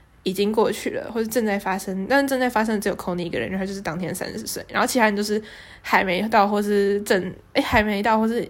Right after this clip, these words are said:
已经过去了吧，好像差不多一半一半，但我应该是离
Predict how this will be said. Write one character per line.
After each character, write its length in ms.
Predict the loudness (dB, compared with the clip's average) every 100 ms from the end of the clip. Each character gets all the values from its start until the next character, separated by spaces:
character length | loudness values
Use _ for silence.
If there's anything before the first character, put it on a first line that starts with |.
| -6
已 120 | -8
经 280 | -6 -6 -2
过 200 | -2 -2
去 140 | -4
了 100 | -4
吧， 100 | -4 2
好 120 | 4
像 120 | 4
差 140 | 6 4
不 60 |
多 160 | 4 -2 -2
一 120 | -8
半 280 | 2 2 2
一 100 | -4
半， 200 | -4 2
但 160 | 4
我 100 | 4
应 120 | 2 2
该 100 | 0
是 200 | 0 -4 -8 -16 -18 -20 -20 _ -20
离 760 | -4 0 0 0 0 -2 -4